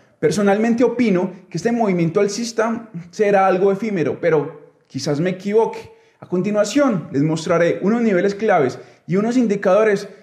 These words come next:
que voy a vigilar para averiguar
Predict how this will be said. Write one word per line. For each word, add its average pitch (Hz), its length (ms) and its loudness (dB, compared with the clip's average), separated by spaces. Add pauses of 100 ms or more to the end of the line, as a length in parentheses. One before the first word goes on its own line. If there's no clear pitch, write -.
(140)
que 170 140 2
voy 220 300 4
a 226 500 -4
vigilar 190 720 -2
para 190 180 4
averiguar 185 680 2